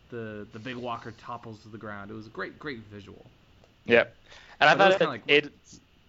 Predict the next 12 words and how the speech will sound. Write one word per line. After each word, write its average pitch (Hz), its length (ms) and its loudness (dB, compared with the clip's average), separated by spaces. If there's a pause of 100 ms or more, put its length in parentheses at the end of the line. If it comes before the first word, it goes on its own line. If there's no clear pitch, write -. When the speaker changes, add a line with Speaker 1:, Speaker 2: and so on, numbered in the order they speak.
(100)
Speaker 1:
Luke 294 140 -12 (100)
didn't 101 320 -16 (280)
Speaker 2:
I 139 60 2
was 147 80 0
gonna 139 140 2
say, - 40 2
Speaker 1:
do 135 120 4
Speaker 2:
it's, - 140 -20
Speaker 1:
that. - 200 -4 (100)
Speaker 2:
it, - 180 -8
it's 135 180 -2
gonna, 165 200 2